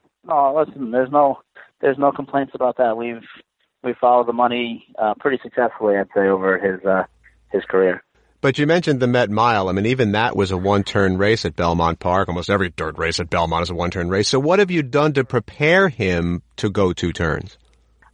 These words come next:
Speaker 1: Uh, we've been working on this since January, to be honest with you, and what we've done more so than anything is just kinda longer gallops, a little bit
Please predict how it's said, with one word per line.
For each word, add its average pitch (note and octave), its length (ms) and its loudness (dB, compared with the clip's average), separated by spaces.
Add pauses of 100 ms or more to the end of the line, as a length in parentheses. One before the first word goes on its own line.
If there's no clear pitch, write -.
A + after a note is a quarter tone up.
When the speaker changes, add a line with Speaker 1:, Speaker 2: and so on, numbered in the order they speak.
Speaker 1:
Uh, A#3 60 -2
we've A#3+ 120 4
been A#3+ 100 4
working F#3+ 280 2
on D#3+ 120 2
this D#3 180 2
since C3 220 -4
January, B2 400 2
to G#2+ 80 -6
be G#2+ 60 -6
honest A#2 280 0
with A2 120 -4
you, A2+ 240 0
and G#2+ 180 -6 (420)
what D3+ 280 -2
we've D3+ 240 -6
done C#3+ 300 2
more C3+ 280 0
so B2+ 140 2
than A#2+ 140 -2
anything B2+ 420 -4
is B2 80 -10
just B2 220 -10
kinda A#2+ 180 -2
longer A2+ 440 -2
gallops, A2+ 440 -2
a - 40 -12
little A2+ 120 -2
bit A2 140 -8